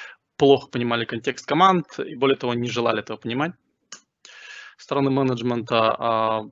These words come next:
менеджмент ожидал, а, что команды сами как, каким-то образом сооргани-, самоорганизуются. Этого не происходило, с-, и следствием этого было очень сильный микроменеджмент, недоверие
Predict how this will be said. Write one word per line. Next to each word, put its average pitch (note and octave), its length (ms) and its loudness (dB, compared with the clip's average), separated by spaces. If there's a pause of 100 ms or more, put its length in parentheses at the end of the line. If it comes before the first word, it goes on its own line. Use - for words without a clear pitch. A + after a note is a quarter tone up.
(120)
менеджмент B2 520 0
ожидал, A2 920 2
а, G#2+ 300 -6
что - 180 -16
команды A2 460 0
сами A2 320 -2
как, - 320 -6
каким-то A#2 380 -4
образом A2 320 -4
сооргани-, D3 680 0
самоорганизуются. F3+ 1120 4 (420)
Этого C3 160 -2
не C3 140 2
происходило, C3+ 840 4
с-, B2+ 120 -12
и C3 100 -6
следствием B2 680 -4
этого A#2 260 -6
было A2 380 -2
очень A2+ 500 -6
сильный A2+ 920 -4
микроменеджмент, D3 1000 2 (540)
недоверие C#3 680 2